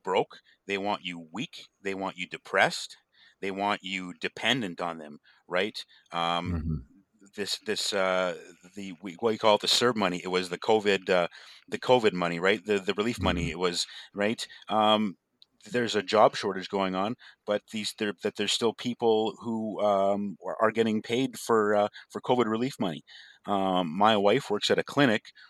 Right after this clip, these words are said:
Speaker 1: where, um, no, I mean, the co-, people are still taking covid tests, not because they don't want covid, 'cause they're scared they're gonna die.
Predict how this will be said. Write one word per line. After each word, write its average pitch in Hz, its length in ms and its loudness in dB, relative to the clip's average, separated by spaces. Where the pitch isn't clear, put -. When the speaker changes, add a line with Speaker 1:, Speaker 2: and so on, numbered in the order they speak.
Speaker 1:
where, 98 580 4
um, 92 460 0
no, 135 200 2
I 117 100 0
mean, 110 220 2
the 92 180 -6
co-, 143 140 2
people 147 160 2
are 113 60 4
still 139 220 0
taking 110 240 -2
covid 127 340 0
tests, - 440 0
not 135 180 2
because 123 240 -8
they 104 140 2
don't 104 260 -2
want 104 220 -2
covid, 104 200 -4
'cause 98 140 -8
they're 95 100 -2
scared 104 220 -2
they're 92 80 -2
gonna 87 160 -2
die. 107 340 2